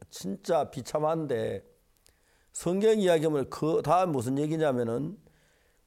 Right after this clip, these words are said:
그리스도 예수 안에는 구속으로 말미암아 하나님 은혜로 값없이 의롭다 하심을 얻은 자 되었느니라.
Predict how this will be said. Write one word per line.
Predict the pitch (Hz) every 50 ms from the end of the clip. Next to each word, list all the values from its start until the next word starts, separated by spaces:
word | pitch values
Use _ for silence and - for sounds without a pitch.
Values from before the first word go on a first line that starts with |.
| _
그리스도 | - - - 147 170 196 220 226 - - - 202 208 208 208 202
예수 | 170 156 156 160 175 180 156 160 175 175 165 -
안에는 | - 156 160 160 147 139 139 -
구속으로 | - 160 151 147 147 131 131 131 123
말미암아 | 117 113 107 110 110 113 120 117 113 110 107 104 95 -
하나님 | - - 151 156 151 143 135 127 131 -
은혜로 | 123 123 120 120 113 110
값없이 | - - 143 160 160 175 170 160 - - - 202 196 196 - -
의롭다 | 127 123 127 123 120 117 - - 110
하심을 | 110 101 - 117 120 123 - -
얻은 | 117 110 120 107 107
자 | 107 104 104
되었느니라. | 101 - 110 110 101 95 92 101 87 71 - 90 101 107 95